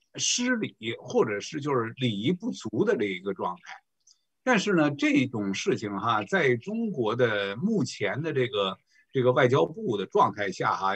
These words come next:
应该也，也能够理解了。我觉得我是完全能理解他们。呃，你比如这个，因为现在中国的这个外，外，对外派出的机构啊，现在呢，派出的人，选派的人啊，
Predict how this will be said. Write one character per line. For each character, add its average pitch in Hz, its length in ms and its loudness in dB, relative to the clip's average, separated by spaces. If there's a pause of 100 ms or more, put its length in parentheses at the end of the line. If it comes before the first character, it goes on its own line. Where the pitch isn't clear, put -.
应 175 100 0
该 185 160 4
也， 143 200 2 (260)
也 113 180 0
能 98 200 -2
够 110 560 4
理 117 260 -2
解 139 160 -2
了。 92 460 -4
我 110 100 -2
觉 135 160 0
得 165 100 6
我 110 240 2
是 - 220 -4
完 131 180 4
全 156 200 -2
能 156 160 2
理 131 120 0
解 160 280 -6
他 95 120 -6
们。 87 140 -8 (680)
呃， 143 400 4
你 190 120 6
比 226 120 6
如 147 300 8 (460)
这 220 160 10
个， 139 360 8
因 226 180 2
为 247 120 8
现 233 140 4
在 185 100 4
中 247 300 4
国 139 140 6
的 165 80 2
这 170 60 4
个 143 100 4
外， 170 260 6 (720)
外， 214 180 8
对 208 220 8
外 214 180 8
派 - 320 0
出 196 280 0
的 160 100 8
机 175 240 -4
构 170 260 4
啊， 90 80 -8 (140)
现 190 240 4
在 151 160 4
呢， 117 220 2
派 226 180 2
出 160 160 -2
的 139 140 4
人， 101 200 0
选 92 380 0
派 - 220 0
的 110 100 2
人 98 160 0
啊， 104 220 2